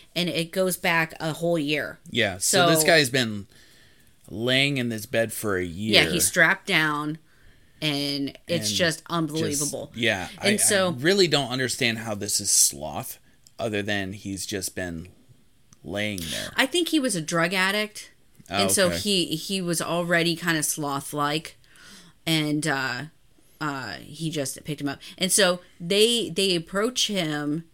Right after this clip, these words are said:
Speaker 1: even though they're like, "He's clearly dead." And then he gasps for air, and you're like, "Oh my God, he's
Speaker 2: Yeah.
Speaker 1: still alive."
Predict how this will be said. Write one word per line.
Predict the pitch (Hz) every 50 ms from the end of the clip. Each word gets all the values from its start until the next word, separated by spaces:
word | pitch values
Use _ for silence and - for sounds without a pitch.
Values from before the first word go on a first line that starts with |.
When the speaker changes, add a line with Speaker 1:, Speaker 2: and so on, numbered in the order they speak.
| _ _ -
Speaker 1:
even | - 185 165 160 156 147
though | 147 117
they're | 143 160 160 151
like, | 147 139 135 -
"He's | - 160 156 -
clearly | - - - 160 151 139 139 143
dead." | 139 151 147 143 - -
And | - 160 180 185
then | 190 202
he | 233 240 214 165
gasps | 165 - 151 139 151 165 160 - - - - - -
for | - 170 160 - -
air, | - 156 156 160 156 151
and | 151 151
you're | 165 170
like, | 170 - - -
"Oh | - 247 269 262
my | 226 190 170 160
God, | 170 175 175 180 170 170
he's | 156 147 151
Speaker 2:
Yeah. | 156 147
Speaker 1:
still | - 233 226 233 185
alive." | 160 151 175 180 185 185 165 147 147 123 - -